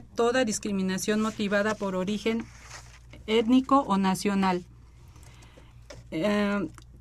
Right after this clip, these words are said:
nuestra Carta Magna, la Constitución, es la cabeza de todas las leyes. Va a haber diferentes leyes porque también la onu, eh,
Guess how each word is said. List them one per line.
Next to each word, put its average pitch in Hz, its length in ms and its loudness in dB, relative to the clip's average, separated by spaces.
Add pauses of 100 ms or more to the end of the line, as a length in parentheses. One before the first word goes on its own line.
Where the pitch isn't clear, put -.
(160)
nuestra 233 360 4
Carta 285 400 6
Magna, 254 480 6 (200)
la 196 180 0
Constitución, 214 840 -2 (300)
es 233 320 2
la 220 200 0
cabeza 226 480 2
de 220 120 0
todas 220 300 0
las 196 240 0
leyes. 208 480 -2 (640)
Va 233 60 4
a 247 40 4
haber 269 240 6
diferentes 233 640 2
leyes 226 440 4
porque 208 540 0
también 214 400 2
la 247 200 2
onu, 240 560 2
eh, 190 460 -2